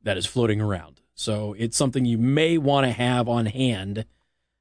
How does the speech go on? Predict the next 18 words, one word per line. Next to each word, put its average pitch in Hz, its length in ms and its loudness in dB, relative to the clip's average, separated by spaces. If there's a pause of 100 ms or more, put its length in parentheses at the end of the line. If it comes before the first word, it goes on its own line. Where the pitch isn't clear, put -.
(260)
uh, - 140 -18
before 120 460 0
the 110 260 2
F 110 160 0
D 113 180 0
A 98 320 2
tries 110 520 0
to 107 100 0
make 107 300 0
it 90 40 -8
prescription - 720 -6
only. 82 340 -18
Just 165 200 -2
throwing 262 240 2
it 202 80 2
out - 200 -2
there. - 100 -20 (560)
Okay. 78 160 -20